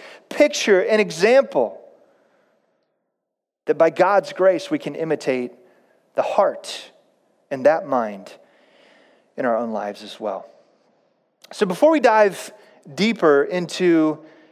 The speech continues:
our text, I wanna lay just a, a, a quick bit of a foundation by way of context, and hopefully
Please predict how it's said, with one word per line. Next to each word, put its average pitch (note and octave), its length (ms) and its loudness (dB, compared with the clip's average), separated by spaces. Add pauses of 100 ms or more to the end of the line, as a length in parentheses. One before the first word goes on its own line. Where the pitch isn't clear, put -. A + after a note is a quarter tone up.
(140)
our D#3+ 140 4
text, - 340 0
I F3 60 6
wanna F3+ 260 2
lay D#3 320 4
just - 400 -4
a, C#3+ 420 0
a, C3+ 40 -2 (480)
a C#3+ 60 0
quick - 520 -2 (100)
bit E3 180 2
of C#3+ 140 2
a B2+ 60 0
foundation C3+ 760 -2 (1200)
by D3 160 0
way D3 140 4
of C#3+ 100 -2
context, C#3+ 580 -2
and B2+ 80 -12
hopefully C#3 540 -2